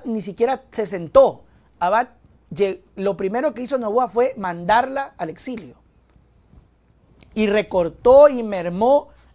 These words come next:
el, el, la vicepresidencia. Total.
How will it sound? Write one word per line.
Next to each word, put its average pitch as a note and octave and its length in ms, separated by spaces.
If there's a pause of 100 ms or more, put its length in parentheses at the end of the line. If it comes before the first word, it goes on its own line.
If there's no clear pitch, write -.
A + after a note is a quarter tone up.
(140)
el, F#3 320
el, D#3+ 260
la D#3+ 100
vicepresidencia. D#3+ 760 (680)
Total. D#3+ 540